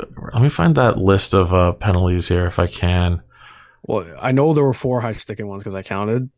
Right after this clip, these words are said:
Speaker 2: Uh,
Speaker 1: Yeah.
Speaker 2: those ones are so un-, uh, so avoidable that it, it's annoying when they happen.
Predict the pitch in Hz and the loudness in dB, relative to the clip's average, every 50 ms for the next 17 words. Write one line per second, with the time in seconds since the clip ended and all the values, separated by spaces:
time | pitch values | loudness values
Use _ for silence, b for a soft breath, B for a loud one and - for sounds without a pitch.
0 | _ _ _ - 101 101 98 92 90 90 90 85 85 B B B B B B B | _ _ _ 0 2 4 4 6 6 4 4 2 0 B B B B B B B
1 | B - - 123 123 135 131 139 131 123 120 120 110 107 107 - - - 113 117 | B -4 -2 0 0 0 0 0 0 0 0 -2 -2 -4 -6 -6 -6 -4 -2 -2
2 | 117 113 110 113 - _ - 127 127 - - 135 123 120 117 107 107 107 110 113 | -2 -2 -4 -6 -10 _ -14 -12 -10 -8 -6 -6 -6 -6 -6 -6 -8 -8 -8 -10
3 | 120 120 127 131 135 135 127 123 104 98 95 95 90 - - - - - - 117 | -10 -8 -8 -8 -8 -8 -8 -10 -12 -12 -12 -14 -16 -16 -20 -20 -20 -18 -14 -14
4 | 98 - 101 220 - - 92 113 113 107 104 104 101 98 101 101 98 95 95 95 | -12 -12 -12 -12 -10 -8 -6 -4 -4 -4 -4 -4 -6 -6 -8 -8 -10 -10 -10 -10
5 | 95 90 82 85 - - - 62 - | -8 -8 -8 -10 -10 -12 -14 -16 -16